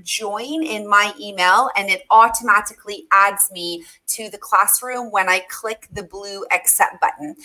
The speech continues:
So here is the screen that, to show you the different windows that you're going to get. So that one on the left that's blue,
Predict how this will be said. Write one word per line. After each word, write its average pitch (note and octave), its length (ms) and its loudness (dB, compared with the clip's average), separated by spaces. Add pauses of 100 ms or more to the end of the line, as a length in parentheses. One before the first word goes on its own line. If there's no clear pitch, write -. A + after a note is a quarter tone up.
(180)
So A3 260 0
here B3+ 500 2
is B3+ 280 0
the B3+ 240 -4
screen A3 580 -2
that, G#3+ 200 -4
to A3 120 -4
show C4 380 -2
you G3+ 280 -6
the G3+ 140 -6
different - 380 -6
windows G3 340 -4
that G3 140 -12
you're F3+ 100 -6
going F3 300 -2
to - 160 -4
get. - 260 2
So G3+ 220 4
that G3+ 260 2
one G#3+ 180 4
on A#3+ 200 4
the A#3 80 -2
left G3+ 400 0
that's - 260 -2
blue, A#3 540 -6